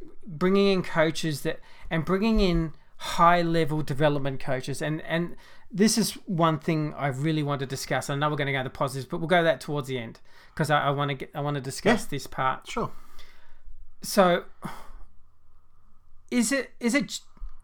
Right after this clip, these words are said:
Speaker 1: as much as the Sard and Stringer and all that is a big coup, is it not just as a bigger coup to say,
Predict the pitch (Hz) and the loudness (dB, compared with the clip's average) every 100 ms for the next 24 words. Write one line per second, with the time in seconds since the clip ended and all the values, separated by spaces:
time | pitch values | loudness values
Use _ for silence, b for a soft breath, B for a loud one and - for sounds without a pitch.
0 | - 185 180 214 247 254 196 - 160 143 | -4 -2 4 6 6 4 2 2 0 0
1 | - 170 165 165 147 143 - - 160 151 | 4 6 10 8 6 2 0 0 2 2
2 | 139 143 151 165 147 139 131 151 135 - | 2 2 2 2 0 -4 -2 -2 -2 -2
3 | 135 123 123 b b b b b - - | -2 -2 -4 b b b b b -14 -16
4 | - - - 180 175 202 190 202 226 - | -18 -20 -2 2 2 2 4 4 4 2
5 | 226 190 156 151 - 170 165 156 - 151 | 4 4 2 0 2 4 4 2 0 0
6 | 139 127 - - 147 139 135 | 0 -4 -8 0 2 2 0